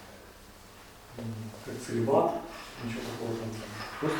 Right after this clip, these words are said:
Speaker 2: тамплиеров, э, просто орден тамплиеров уникален, э, выпуклостью, яркостью, выделенностью этих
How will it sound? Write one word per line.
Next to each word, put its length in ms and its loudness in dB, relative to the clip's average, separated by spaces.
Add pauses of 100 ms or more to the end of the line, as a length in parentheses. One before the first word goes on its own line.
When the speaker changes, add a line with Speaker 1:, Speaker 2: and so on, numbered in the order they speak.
(120)
Speaker 2:
тамплиеров, 460 10
э, 460 6
просто 720 2
орден 300 6
тамплиеров 420 8
уникален, 580 10 (560)
э, 360 4 (1160)
выпуклостью, 760 12
яркостью, 600 8
выделенностью 600 6
этих 140 -2